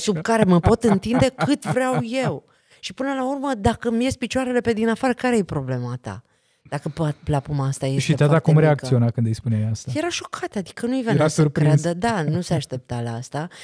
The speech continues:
Speaker 1: Până la treizeci de ani, când, uh, a fost foarte drăguț, când eu mi-am, uh, aveam o casă la satul mare foarte frumoasă, pe care am, am, am, am sfințit-o și l-am chemat pe,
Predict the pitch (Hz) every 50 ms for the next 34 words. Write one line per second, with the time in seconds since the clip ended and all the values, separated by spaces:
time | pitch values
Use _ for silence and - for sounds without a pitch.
0 | - - - - - 180 185 190 185 175 160 - - 165 170 170 180 180 160 143
1 | 139 139 131 131 147 170 - - - - 185 175 175 156 165 165 160 160 156 156
2 | 151 151 151 147 156 - _ _ _ - 135 139 139 - 151 151 - - 156 -
3 | 147 139 135 131 131 131 143 147 - - - 143 135 131 135 139 147 147 147 131
4 | 127 123 123 123 120 117 101 78 - _ - - 135 131 120 120 110 98 92 85
5 | - - - - 131 143 151 156 147 143 - - 127 - - 151 135 113 110 -
6 | - 127 - - 135 123 113 - 120 - - 120 - - 117 - - - 110 80
7 | 69 - - - - - - - - - - - - - - - - 147 - 143
8 | 139 147 143 139 135 139 135 - - - 127 131 131 127 127 127 127 127 135 _
9 | _ _ _ _ _ _ _ _ _ - 139 139 - - 151 143 135 - - 156
10 | 147 131 - 196 196 170 - 135 131 131 - - 151 143 139 139 135 - 139 139
11 | 151 170 160 - 151 135 135 131 127 135 135 131